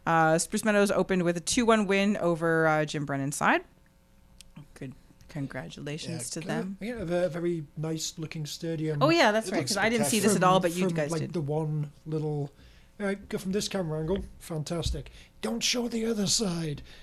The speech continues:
Speaker 3: but you've got a, a great
Speaker 2: That one,
Speaker 3: half a
Speaker 2: that
Speaker 3: stadium.
Speaker 2: L?
Speaker 3: Yeah.
Speaker 2: Yeah.
Speaker 1: Oh, the
Speaker 2: Oh,
Speaker 1: awkward L?
Speaker 2: spectacular.
Speaker 3: Yes.
Speaker 2: Oh, no, no, no. It's, it's, like, the full section with a roof and then the end, but not the side with the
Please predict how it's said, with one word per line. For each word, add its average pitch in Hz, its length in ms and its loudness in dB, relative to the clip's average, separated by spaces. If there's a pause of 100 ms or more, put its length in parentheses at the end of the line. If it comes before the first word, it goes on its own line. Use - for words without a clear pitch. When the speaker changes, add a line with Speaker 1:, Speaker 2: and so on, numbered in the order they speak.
(140)
Speaker 3:
but 170 240 -6
you've 165 140 -4
got 180 200 -2 (500)
a, 180 140 -4 (180)
a 180 60 -8
great 165 320 -4
Speaker 2:
That 160 220 -2
one, 170 140 2
Speaker 3:
half 185 180 4
a - 40 0
Speaker 2:
that 156 60 2
Speaker 3:
stadium. 170 420 4
Speaker 2:
L? - 60 -10 (260)
Speaker 3:
Yeah. 202 180 0 (300)
Speaker 2:
Yeah. 202 200 10
Speaker 1:
Oh, 226 80 12
the 202 120 10
Speaker 2:
Oh, 185 60 10
Speaker 1:
awkward 190 300 8
L? 170 60 10 (180)
Speaker 2:
spectacular. 135 200 -2
Speaker 3:
Yes. 180 380 -2 (100)
Speaker 2:
Oh, 247 100 4
no, 269 120 8
no, 254 140 8
no. 165 80 6
It's, 139 160 -4 (340)
it's, 180 180 0
like, 180 140 2
the 170 80 0
full 220 400 6 (120)
section 175 540 2
with 165 180 0
a 185 40 6
roof 139 360 0 (100)
and 156 140 0
then 160 80 2
the 156 180 -2
end, 127 340 -2 (500)
but 165 180 2
not 185 300 2
the 190 80 2
side 160 480 6
with 156 160 2 (240)
the 143 360 -4